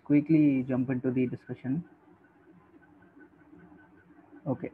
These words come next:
before getting started, let's see the agenda for today. Uh, today we'll be covering the basics of what augmented reality is, and then we'll be,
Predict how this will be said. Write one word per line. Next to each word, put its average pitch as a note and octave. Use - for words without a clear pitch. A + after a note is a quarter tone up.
before F#3+
getting D#3+
started, D3+
let's D3+
see D3+
the D#3
agenda D3
for C3
today. B2+
Uh, C3
today D#3
we'll E3
be E3
covering D3+
the D#3
basics C#3+
of D3
what C#3
augmented C3
reality B2+
is, -
and C#3
then E3
we'll D3
be, F3